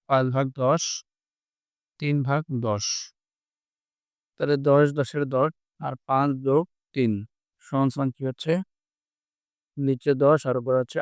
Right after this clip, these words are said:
আট অংশ। অথবা দশের আট কিমি লিখে দিব। কিমি। কি, এটা তো কিমি দেওয়া আছে, অংশ দিতে হবে না তাহলে। কিমি।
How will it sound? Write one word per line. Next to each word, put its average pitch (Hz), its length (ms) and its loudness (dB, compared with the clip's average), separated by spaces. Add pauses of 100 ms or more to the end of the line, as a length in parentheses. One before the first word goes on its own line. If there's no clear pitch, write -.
আট 110 200 -4 (260)
অংশ। 113 320 -6 (1700)
অথবা 156 320 2 (600)
দশের 143 360 0
আট 175 180 4 (160)
কিমি 151 280 0
লিখে 117 220 -2
দিব। 107 220 -6 (300)
কিমি। 147 640 0 (1000)
কি, 143 100 0 (160)
এটা 139 160 -6
তো 135 100 -2
কিমি 139 420 0
দেওয়া 127 300 2
আছে, 107 200 -4
অংশ 117 220 -6
দিতে 123 220 -16
হবে 113 180 -6
না 110 100 -8
তাহলে। 104 260 -8 (460)
কিমি। 110 240 -2